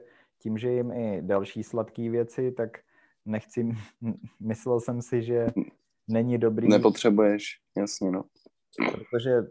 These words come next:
Speaker 1: myslím, že z-, někdy lidi do sebe cpou zbytečně moc, eh, cukru v podobě ovoce, protože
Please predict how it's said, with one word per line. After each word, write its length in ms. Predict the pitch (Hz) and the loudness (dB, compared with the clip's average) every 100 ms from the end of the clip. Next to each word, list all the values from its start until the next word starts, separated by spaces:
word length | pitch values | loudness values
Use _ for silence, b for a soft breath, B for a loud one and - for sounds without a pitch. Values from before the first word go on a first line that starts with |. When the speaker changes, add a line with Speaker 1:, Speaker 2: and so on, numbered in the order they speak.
| - | -8
Speaker 1:
myslím, 440 | - 117 - 131 127 | -4 -4 -2 -4 0
že 300 | 127 123 107 | 4 4 4
z-, 120 | 107 - 62 | 0 -6 -10
někdy 580 | 113 117 117 117 123 123 | -4 0 0 2 2 2
lidi 300 | 120 110 113 | 2 0 0
do 120 | 113 | -2
sebe 320 | 110 120 113 | -2 -2 0
cpou 320 | 110 - 120 110 | -2 -2 -2 -2
zbytečně 760 | 110 110 117 - 131 120 110 - _ _ _ | -2 -4 -4 -6 -4 -4 -4 -10 _ _ _
moc, 640 | 101 107 117 127 - - - _ _ _ _ _ _ _ - | -4 2 2 2 -2 -18 -20 _ _ _ _ _ _ _ -14
eh, 340 | 101 101 98 95 | -10 -8 -10 -12
cukru 480 | - 110 - 120 | -6 -6 -2 -2
v 100 | 120 | -2
podobě 500 | - 110 110 107 104 | -2 0 2 2 2
ovoce, 540 | - 92 110 - 131 127 | 0 0 -2 0 0 0
protože 640 | - 95 101 101 104 101 | -2 -4 -4 0 0 -2